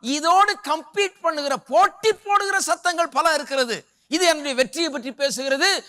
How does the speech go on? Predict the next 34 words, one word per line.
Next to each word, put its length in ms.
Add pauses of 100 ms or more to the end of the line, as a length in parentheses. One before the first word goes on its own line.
(160)
ஆனால் 580
ஆயிரம் 440
சத்தங்கள் 360
எனக்கு 260
தோல்வி 380
என்று 220
சொல்லுகிறது. 580 (880)
இது 160
என்னுடைய 280
சுகத்தை 340
பற்றி 220
பேசுகிறது, 580 (340)
ஆனால் 500 (220)
நூறு 380
சத்தம் 320
வந்து 480
"இல்ல, 260
உனக்கு 200
வியாதி" 360
என்று 560 (140)
சொல்லுகிறது. 920 (400)
இது 220
எனக்கு 260
நன்மையை 420
சொல்லுகிறது, 560 (500)
எனக்கு 360
தீமையை 400
அறிவிக்கிற 380
ஆயிரம் 360
சத்தங்கள் 420
ஆயிரம் 300
இடத்துல 120
இருந்து 180
எனக்கு 500